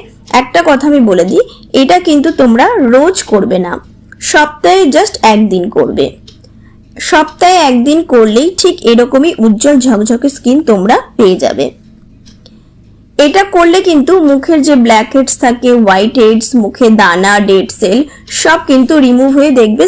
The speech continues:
স্কিনটা একদম পুরো প্লেন হয়ে গিয়েছে। এটা গেল স্ক্রাব। এবারে সেই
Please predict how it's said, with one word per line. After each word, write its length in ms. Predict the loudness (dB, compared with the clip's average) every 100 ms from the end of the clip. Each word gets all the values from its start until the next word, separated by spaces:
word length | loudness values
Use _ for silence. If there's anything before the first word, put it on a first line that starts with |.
| -2
স্কিনটা 400 | -2 -2 2 2 2
একদম 280 | 0 0 -2 0
পুরো 140 | -2 -2 -2
প্লেন 240 | 0 2 2 0
হয়ে 180 | -2 -4
গিয়েছে। 400 | -6 -6 -4 -4 -4 -10 -20 -20 -20 -20 -14 -4
এটা 160 | 0 2 2
গেল 120 | 0 -2
স্ক্রাব। 320 | -2 -2 -2 -4 -12 _ -20 -8 -2
এবারে 320 | 2 2 2 -2 -6 _ -2
সেই 200 | 0 2